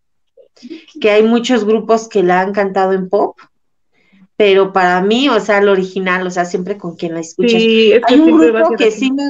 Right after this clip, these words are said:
Speaker 1: gusta bastante, que era de música duranguense, que hubo un tiempo, bueno,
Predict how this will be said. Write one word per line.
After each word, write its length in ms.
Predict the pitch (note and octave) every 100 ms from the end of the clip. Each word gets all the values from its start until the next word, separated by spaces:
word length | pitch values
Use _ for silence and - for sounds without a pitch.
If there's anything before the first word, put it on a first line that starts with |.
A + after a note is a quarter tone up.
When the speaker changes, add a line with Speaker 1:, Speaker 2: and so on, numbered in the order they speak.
| A#3+
Speaker 1:
gusta 400 | B3+ C4 - D4
bastante, 840 | C4 F#3+ F#3 - G#3 G#3 A#3 A#3 A#3
que 240 | G3+ G3+
era 200 | G#3+ A3+
de 260 | G#3+ G3 F#3
música 480 | F#3+ G3 A3 G#3+ F3+
duranguense, 920 | F3+ E3+ F3 F3+ F#3 G3 B3 F4 - _ _ _ _
que 100 | G#3
hubo 100 | G3+
un 100 | G#3+
tiempo, 360 | G#3 G3+ G3 B3+
bueno, 380 | G#3+ G3 F#3+